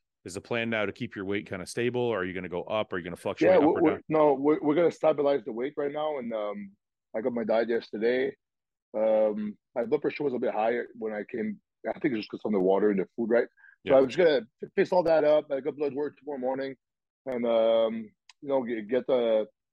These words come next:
Speaker 2: get, clear everything out, you know, and which we can do pretty quick that I, 'cause I did it before. Uh, and then, uh, after that, it's just, like,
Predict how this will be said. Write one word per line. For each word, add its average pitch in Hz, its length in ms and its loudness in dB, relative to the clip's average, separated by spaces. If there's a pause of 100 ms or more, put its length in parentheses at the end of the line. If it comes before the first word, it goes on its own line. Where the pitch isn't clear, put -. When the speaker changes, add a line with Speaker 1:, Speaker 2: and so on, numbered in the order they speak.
(720)
Speaker 2:
get, 139 160 -4
clear 147 220 4
everything 127 400 -2
out, 139 320 2
you 131 80 -10
know, 139 180 -2
and 117 220 -8 (480)
which - 160 -14
we 120 120 -8
can 123 140 -8
do 135 80 -4
pretty 127 220 -6
quick 131 220 -6
that 117 100 0
I, 110 60 0 (240)
'cause 113 100 -10
I 104 80 -4
did 110 200 -6
it 127 120 -6 (220)
before. 123 400 -2 (480)
Uh, 110 440 4 (340)
and 135 200 -4
then, 151 280 0
uh, 131 220 0
after 127 240 -8
that, 151 200 -2
it's 123 100 -10
just, 135 240 -14
like, 123 200 -4